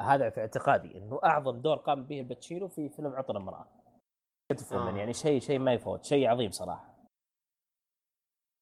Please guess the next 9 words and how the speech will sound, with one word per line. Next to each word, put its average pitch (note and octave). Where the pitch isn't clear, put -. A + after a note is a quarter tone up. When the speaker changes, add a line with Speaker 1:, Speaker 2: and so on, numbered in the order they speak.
Speaker 2:
حلو، C#3+
Speaker 1:
آه، D3
Speaker 2:
حلو C#3+
والله. A2+
Speaker 1:
شيء B2
Speaker 2:
ضفت D3+
Speaker 1:
ممتاز. D3+
Speaker 2:
القائمة A#2
أنا. G#2